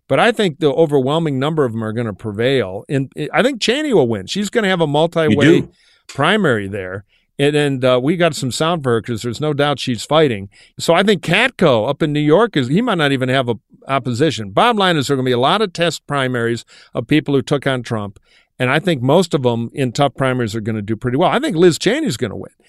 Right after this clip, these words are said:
Speaker 1: Remember, she doesn't need fifty percent. The Trump guys tried to change the rules to do that, and they failed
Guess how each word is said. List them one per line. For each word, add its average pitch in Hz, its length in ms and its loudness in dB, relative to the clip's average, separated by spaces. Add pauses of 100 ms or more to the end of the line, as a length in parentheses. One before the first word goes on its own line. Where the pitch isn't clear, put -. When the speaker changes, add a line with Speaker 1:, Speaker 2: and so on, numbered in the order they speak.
(240)
Speaker 1:
Remember, 190 260 4
she 240 160 0
doesn't 190 260 4
need 175 200 2
fifty 151 340 0
percent. - 460 0
The 131 80 -6
Trump 190 240 -2
guys 160 180 2
tried 147 240 0
to 123 80 -6
change 135 320 -4
the 113 100 -4
rules 151 340 0
to 110 100 -6
do 147 160 4
that, 135 120 4
and 131 80 -4
they 123 100 0
failed 233 520 2